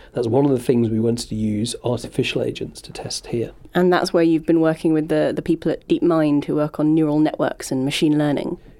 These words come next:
Speaker 1: Yes, exactly. So this was sort of very much a,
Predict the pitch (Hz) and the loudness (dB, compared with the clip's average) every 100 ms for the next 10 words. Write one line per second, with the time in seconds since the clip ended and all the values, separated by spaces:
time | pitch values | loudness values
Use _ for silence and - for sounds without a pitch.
0 | - 180 180 - - 117 147 139 - 113 | 0 2 2 0 -2 0 0 0 -2 -2
1 | 131 170 175 147 147 135 120 139 135 135 | 2 2 4 2 4 2 2 2 2 2
2 | 127 - 123 110 | 0 0 2 2